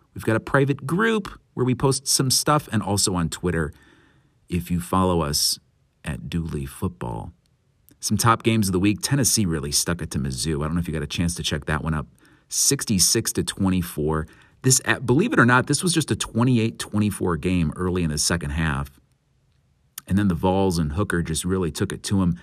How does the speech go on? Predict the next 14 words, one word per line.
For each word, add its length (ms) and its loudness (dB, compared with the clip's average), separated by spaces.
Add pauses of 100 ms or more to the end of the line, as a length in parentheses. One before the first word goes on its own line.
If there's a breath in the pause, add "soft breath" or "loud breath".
(340 loud breath)
I 100 6
love 300 6
this 180 2
Tennessee 440 2
team. 200 -2
I 80 -2
think 200 -2
they're 120 -2
fantastic. 720 -4
I 80 0
really 300 0
want 320 0
them 220 -2
to 320 -4